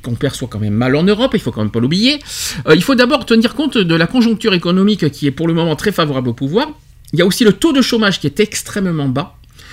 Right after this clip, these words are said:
Euh, et il y a aussi les États-Unis qui entrent dans une, dans leur huitième année d'expansion. Et ces bons résultats sont en, dans une large mesure le fruit de la politique d'Obama, mais la présidence de Trump en bénéficie largement.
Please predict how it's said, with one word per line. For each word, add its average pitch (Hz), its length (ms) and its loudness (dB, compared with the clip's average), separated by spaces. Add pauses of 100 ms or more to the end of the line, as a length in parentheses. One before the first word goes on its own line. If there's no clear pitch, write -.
(280)
Euh, 139 180 2
et - 40 4
il 190 80 6
y 196 40 6
a 190 40 6
aussi 196 200 0
les 196 160 0
États-Unis 226 380 2
qui 220 140 -2
entrent 190 200 -2
dans 156 160 0
une, 143 400 2
dans 147 120 2
leur 156 160 2
huitième 220 400 0
année 196 160 2
d'expansion. 160 580 -6 (400)
Et 160 80 -2
ces 185 140 0
bons 226 100 0
résultats 220 400 2
sont 226 300 -4
en, 147 100 -2
dans 160 160 0
une 208 160 0
large 185 240 2
mesure 156 500 0
le 151 140 2
fruit 262 320 -4
de 196 80 0
la 233 80 2
politique 220 460 -4
d'Obama, 156 580 -2
mais 214 220 2
la 180 100 0
présidence 175 400 -2
de 147 80 -2
Trump 220 260 -6
en 156 80 0
bénéficie 170 540 -2
largement. 127 400 -4